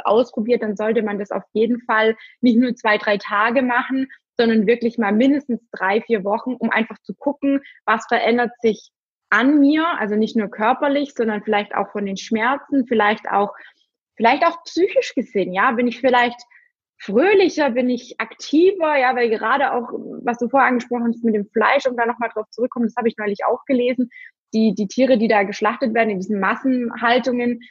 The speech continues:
diese Angst, die die haben, die nehmen wir mehr oder weniger über das Fleisch ja auch mit auf. Und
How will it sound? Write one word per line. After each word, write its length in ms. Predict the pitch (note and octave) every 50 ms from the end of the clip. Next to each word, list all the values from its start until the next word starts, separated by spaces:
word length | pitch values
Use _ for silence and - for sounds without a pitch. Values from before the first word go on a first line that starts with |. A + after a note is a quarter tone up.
| _ _ _ - -
diese 280 | G#3+ G3 F#3 - -
Angst, 400 | - G3+ A#3 C4+ D#4+ D#4 - -
die 80 | C4+ B3
die 140 | A3+ C4 A#3
haben, 440 | - F3+ F3+ - - E3+ E3+ F3
die 100 | - G#3
nehmen 420 | G#3+ G#3+ G#3 A3 A#3+ A#3 G#3 F3 F#3+
wir 320 | A#3+ C4 C4+ C4+ B3+ - -
mehr 140 | A3 A3 A3
oder 160 | A3+ A3 F#3+
weniger 260 | A3+ A#3+ B3+ A3+ A#3
über 120 | G#3 G#3 -
das 160 | G3+ - -
Fleisch 320 | - - A3 B3 A#3+ -
ja 100 | A3 -
auch 220 | - G3+ G#3 - -
mit 160 | G#3+ F#3+ - _
auf. 320 | - - A#3 A3+ F#3+ E3+ - _
Und 180 | - G#3 G3+